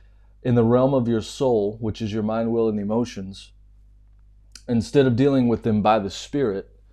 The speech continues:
which is what the Bible says, uh, is the right thing to do as a Christian.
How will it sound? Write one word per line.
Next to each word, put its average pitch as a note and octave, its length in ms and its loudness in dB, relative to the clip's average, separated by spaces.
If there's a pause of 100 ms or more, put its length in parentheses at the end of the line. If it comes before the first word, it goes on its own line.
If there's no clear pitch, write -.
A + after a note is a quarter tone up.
(580)
which B2 220 0
is A2 240 0 (300)
what A#2 220 0
the A#2+ 60 -2
Bible A#2 360 2
says, G#2 520 -4 (140)
uh, G2 380 -4
is G2 160 -8
the A#2+ 80 0
right A2+ 220 0
thing A2 200 -2
to G2 100 -6
do G#2+ 400 -2 (720)
as G#2+ 180 -4
a G#2 60 -6
Christian. - 520 -6